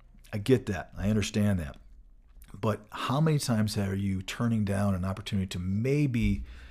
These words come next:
plan something in advance and go and do something? So it's about that experience. And again,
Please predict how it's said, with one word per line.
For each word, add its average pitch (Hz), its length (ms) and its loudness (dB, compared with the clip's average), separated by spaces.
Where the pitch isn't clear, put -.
plan 107 280 4
something 98 300 2
in 92 60 2
advance 92 360 -2
and 82 100 -6
go 87 160 -4
and 82 100 -6
do 90 140 -4
something? - 260 -8
So - 140 -4
it's 113 140 -4
about 135 520 0
that 104 380 -2
experience. - 840 -4
And 85 320 -6
again, 98 300 -4